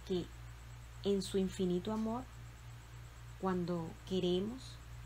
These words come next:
y nos damos permiso, lo experimentamos. No como una entidad lejana a nosotros, inalcanzable, porque nos han hecho creer que no somos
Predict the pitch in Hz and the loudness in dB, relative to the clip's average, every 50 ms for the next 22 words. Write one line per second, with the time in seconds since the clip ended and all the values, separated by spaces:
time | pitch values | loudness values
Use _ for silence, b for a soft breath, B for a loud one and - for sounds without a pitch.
0 | - - - - - - - - - - - - 190 185 185 180 170 175 165 180 | -10 -10 -10 -10 -10 -12 -12 -12 -12 -12 -6 -2 0 2 2 2 2 2 0 0
1 | 175 - - 214 190 175 180 196 214 - - 233 220 202 180 - - 175 175 170 | -2 -2 0 0 2 2 2 2 0 -2 -2 -2 -2 -2 -2 0 0 2 2 2
2 | 165 160 160 - - 165 165 156 156 - - - - - - - - - - - | 2 0 -2 -4 -4 -4 -4 -4 -6 -10 -12 -12 -12 -12 -12 -12 -12 -12 -12 -12
3 | - - - - - - - - - - - - - - - - - - - - | -12 -12 -12 -12 -12 -12 -12 -12 -12 -12 -12 -12 -12 -12 -12 -12 -12 -12 -12 -12
4 | - - - - - - 202 208 214 214 220 220 220 - - 302 294 277 269 247 | -12 -12 -12 -8 -2 2 4 6 6 8 6 6 4 2 0 0 2 2 2 2
5 | 226 214 - - - - - - - - 202 208 214 220 226 240 254 254 254 247 | 2 0 0 -2 -6 -12 -14 -10 -2 0 2 4 4 4 2 0 0 -2 -2 0
6 | 240 208 190 170 - - - - - - - - - - - - - - - - | 0 -2 -2 -4 -6 -8 -10 -12 -12 -12 -12 -12 -12 -12 -12 -12 -12 -12 -12 -12
7 | - - - - - - - - - - - - - 196 196 196 196 190 - 196 | -12 -12 -12 -12 -12 -12 -12 -12 -12 -12 -12 -4 0 4 4 4 4 2 2 2
8 | 196 180 175 175 180 190 180 175 180 190 185 175 175 165 160 - - - - - | 2 4 4 4 2 0 0 0 0 0 2 2 0 0 -2 -6 -8 -12 -12 -14
9 | - - - - 175 180 180 170 - - 175 165 165 - 175 170 - - - - | -14 -14 -10 -6 -2 -2 -2 -2 -2 -4 -6 -6 -6 -6 -8 -10 -10 -12 -12 -12
10 | - - - - - - - - - - - - - - 233 220 208 196 180 175 | -12 -12 -12 -12 -12 -12 -12 -12 -12 -12 -12 -12 -4 0 2 4 4 4 2 2
11 | - 170 170 165 - - 175 170 165 160 156 160 - - - - - - - - | 0 -2 -2 -2 -2 -2 -2 -2 -4 -4 -6 -8 -10 -12 -12 -14 -14 -14 -14 -14
12 | - - - - - - - - - - - - - - - 190 175 - 185 170 | -14 -14 -12 -12 -12 -12 -12 -12 -12 -12 -12 -12 -8 -4 -4 -4 0 0 0 0
13 | 175 170 165 175 175 180 180 - - 185 - 185 180 170 - - 180 175 175 170 | 2 0 0 0 0 0 0 -2 -2 -4 -2 -2 -2 -2 -2 -2 -2 -2 -2 -2
14 | - 180 175 175 | -2 -2 -2 -2